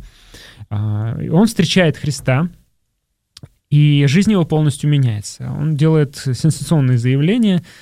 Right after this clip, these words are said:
Возможно, жена его не одобрила это и очень нервничала по этому поводу. Но он сказал, что «я, э, то, что я нажил, вот это все не-, несправедливо. Кого вот обманул,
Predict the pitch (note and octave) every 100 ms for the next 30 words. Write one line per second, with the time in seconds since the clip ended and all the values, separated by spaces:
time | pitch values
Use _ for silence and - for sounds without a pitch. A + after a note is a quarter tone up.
0 | - C3 C#3+ C#3 B2+ C3 C3 C#3 A#2+ A2+
1 | A2 B2 C#3 B2 D#3 G3+ G3+ F3+ E3+ E3
2 | D3+ - E3 C3+ B2+ - A#2 D#3 F#3+ F#3
3 | - D#3 D3 D3 C#3+ D3 C3+ C#3+ C3 B2
4 | A#2+ E3+ G#3+ - E3 E3+ D#3 - D3 B2+
5 | E3+ F3+ E3 - - _ _ _ _ _
6 | _ _ _ - - - C3+ G3+ - E3+
7 | D3 F#3 B3 F#3+ D3+ C3+ C#3+ D3 C#3 -
8 | C#3+ D3 D3 - D3+ D3 C#3+ B2+ B2 B2
9 | - - - _ F3 G3 F#3+ F3 - E3+
10 | E3 F3 D#3+ E3+ F#3+ A3+ C#4